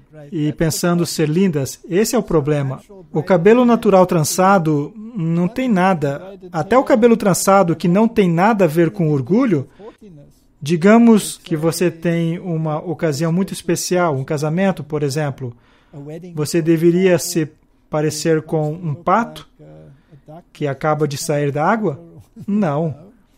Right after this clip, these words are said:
Não tem nada a ver com isso. Tem a ver com orgulho. Então,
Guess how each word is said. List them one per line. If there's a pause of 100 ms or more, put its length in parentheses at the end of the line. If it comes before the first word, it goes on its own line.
(540)
Não
tem
nada
a
ver
com
isso. (240)
Tem
a
ver
com
orgulho. (1080)
Então,